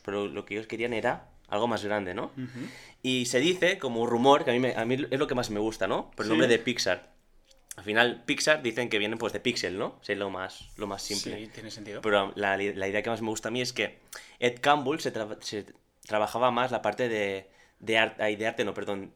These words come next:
Speaker 1: al, de tecnología,
Speaker 2: Ajá.
Speaker 1: ¿sí? Mientras que John Lasseter era más el artista. Entonces,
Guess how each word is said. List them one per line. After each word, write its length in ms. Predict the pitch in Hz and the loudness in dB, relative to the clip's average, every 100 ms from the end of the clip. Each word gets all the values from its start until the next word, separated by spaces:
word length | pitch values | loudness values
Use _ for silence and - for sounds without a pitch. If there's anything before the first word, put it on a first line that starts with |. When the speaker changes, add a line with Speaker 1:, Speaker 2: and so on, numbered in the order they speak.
| - | -10
Speaker 1:
al, 260 | 82 71 - | -8 -8 -6
de 160 | 98 | -2
tecnología, 580 | 104 101 104 98 117 90 - | 0 2 2 2 -2 -4 -6
Speaker 2:
Ajá. 320 | 127 123 147 - | -6 -4 -6 -8
Speaker 1:
¿sí? 280 | - 131 - - - | -8 -6 -6 -10 -8
Mientras 340 | 127 139 143 - | -2 0 -2 -2
que 100 | 123 | -2
John 120 | 131 | 0
Lasseter 340 | 123 127 127 | 0 0 0
era 180 | 120 117 | 0 0
más 200 | 113 113 | 2 0
el 80 | 113 | 0
artista. 500 | 101 - 104 - - _ _ _ | -2 -2 -10 -10 -20 _ _ _
Entonces, 400 | - 110 - - | -2 -2 -2 -10